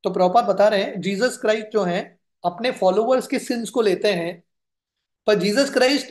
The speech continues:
ये नहीं बोलते कि आप, मैं आपको भगवत धाम लेके जाऊंगा, क्योंकि जो Christians हैं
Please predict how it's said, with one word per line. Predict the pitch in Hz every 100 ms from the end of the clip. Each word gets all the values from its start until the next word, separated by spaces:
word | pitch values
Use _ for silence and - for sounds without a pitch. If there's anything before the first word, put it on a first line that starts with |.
| -
ये | 190 233
नहीं | 277
बोलते | 320 294 208 277
कि | -
आप, | 262 214 - -
मैं | 208
आपको | 214 214
भगवत | 180 202 214
धाम | 247 233
लेके | 202
जाऊंगा, | 202 175 165
क्योंकि | 156 _ _ _ _ _ _ _ - 190 240
जो | 226
Christians | 233 202 - 254 262 220
हैं | 220 254 - -